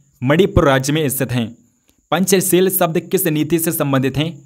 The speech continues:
भारत की विदेश नीति से संबंधित है पंचशील शब्द। भारतीय संविधान का कौन सा अनुच्छेद केंद्र शासित प्रदेशों के प्रशासन से संबंधित है?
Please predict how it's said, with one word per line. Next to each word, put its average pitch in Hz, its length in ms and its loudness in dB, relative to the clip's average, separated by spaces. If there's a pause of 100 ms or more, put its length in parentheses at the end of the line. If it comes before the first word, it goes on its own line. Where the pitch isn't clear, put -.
(320)
भारत 151 340 0
की 202 160 -4
विदेश 156 440 2
नीति 143 280 0
से 175 140 -2
संबंधित 131 460 0
है 160 140 0 (340)
पंचशील 160 520 0
शब्द। 127 280 0 (600)
भारतीय 156 340 0
संविधान 175 380 0
का 190 160 2
कौन 180 280 0
सा 175 120 0
अनुच्छेद 160 420 -2 (400)
केंद्र 190 280 2
शासित 170 400 0
प्रदेशों 151 440 0
के 175 220 0 (380)
प्रशासन 160 480 0
से 190 120 0
संबंधित 139 420 0
है? 170 160 -2